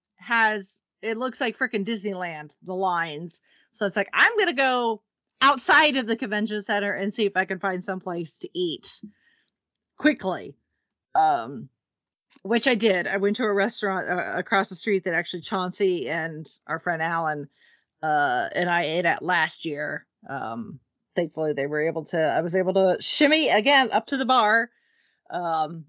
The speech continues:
and order food. Um, the place is called Agave and Rye,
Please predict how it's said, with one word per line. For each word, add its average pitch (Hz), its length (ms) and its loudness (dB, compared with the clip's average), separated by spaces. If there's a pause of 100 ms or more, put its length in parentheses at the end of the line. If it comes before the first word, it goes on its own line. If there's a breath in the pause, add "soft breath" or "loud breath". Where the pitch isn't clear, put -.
(120)
and 185 140 -4
order 170 500 -4 (500)
food. 202 460 4 (380)
Um, 151 480 0
the 185 120 0
place 359 300 6
is 294 100 -6
called 254 320 4
Agave 214 480 2
and 262 320 0
Rye, 170 460 0